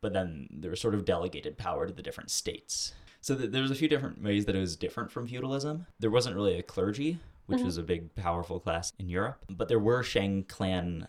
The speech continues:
Speaker 1: like, people from the Shang clan, so the, from the previous dynasty, uh, who had a lot of land, and they sort of became masters of ritual.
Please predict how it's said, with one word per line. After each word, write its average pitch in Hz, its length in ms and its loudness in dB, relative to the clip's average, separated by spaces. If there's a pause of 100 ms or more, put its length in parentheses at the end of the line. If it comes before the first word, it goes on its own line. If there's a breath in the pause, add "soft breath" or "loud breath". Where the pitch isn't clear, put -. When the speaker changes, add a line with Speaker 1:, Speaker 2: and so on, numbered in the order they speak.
Speaker 1:
like, - 240 -2 (100)
people 101 220 -6
from 92 100 -2
the 87 80 -2
Shang 90 240 -2
clan, 113 280 -2
so 104 100 -2
the, 82 80 -4
from - 160 -8
the 90 100 -10
previous 92 340 -2
dynasty, 113 560 -4 (480 soft breath)
uh, 92 240 0
who 98 120 0
had 90 120 4
a 87 60 0
lot 87 200 2
of 87 80 -2
land, 107 440 -2 (400)
and 104 100 -4
they 123 100 2
sort 139 160 2
of 135 60 -4
became 110 240 0
masters 92 480 -2
of 80 100 -4
ritual. 127 560 -4